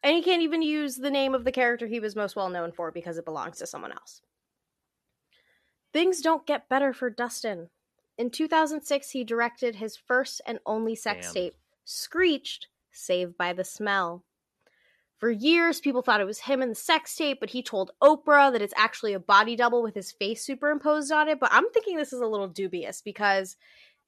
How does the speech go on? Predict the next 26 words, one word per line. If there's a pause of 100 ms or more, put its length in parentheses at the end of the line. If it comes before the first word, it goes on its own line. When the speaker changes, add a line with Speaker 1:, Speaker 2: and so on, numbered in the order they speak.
Speaker 1:
the
production
quality (720)
that
he's
talking
about,
was
that
really
available
in
two
thousand
six?
Could
you
actually (340)
superimpose
someone's
face
on
someone
else's, (400)
like, (140)
body